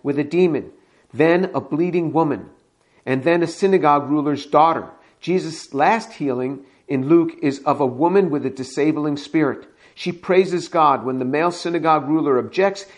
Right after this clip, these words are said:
Jesus calls him a hypocrite and reminds him of the woman's status as, as a daughter of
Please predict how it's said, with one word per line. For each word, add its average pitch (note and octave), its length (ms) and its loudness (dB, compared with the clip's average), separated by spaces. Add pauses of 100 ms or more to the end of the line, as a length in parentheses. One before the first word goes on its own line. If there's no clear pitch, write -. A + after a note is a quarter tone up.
Jesus F3+ 340 -4
calls F3 300 0
him D#3+ 100 0
a - 20 0
hypocrite F3+ 600 -4 (160)
and C#3+ 120 0
reminds E3+ 480 2
him G3 160 -2
of D3+ 120 -2
the D3 80 -2
woman's F3 540 0
status D3+ 500 -2
as, A#2+ 380 -8
as A#2+ 140 -4
a A2+ 60 -4
daughter D3 500 2
of - 160 -8